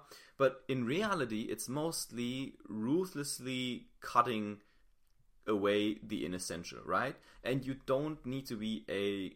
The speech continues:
a creative mastermind to do that, right? Because mostly what they're doing is that they look at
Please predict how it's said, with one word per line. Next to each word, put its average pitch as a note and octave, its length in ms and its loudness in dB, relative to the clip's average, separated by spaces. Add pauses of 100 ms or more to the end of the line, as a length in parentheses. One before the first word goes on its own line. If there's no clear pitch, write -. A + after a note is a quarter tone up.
a G2 80 0
creative G2+ 480 -2
mastermind F#2 840 -4
to G#2+ 100 -6
do G#2+ 240 -2
that, F#2+ 340 0 (200)
right? G#2 340 -2
Because C#3 360 -4
mostly C3 420 -2
what A2 160 -2
they're G#2 100 0
doing G#2+ 360 -2 (960)
is A2 220 -2
that G#2+ 300 0
they G2+ 380 2 (380)
look D#3 220 2
at C3+ 240 4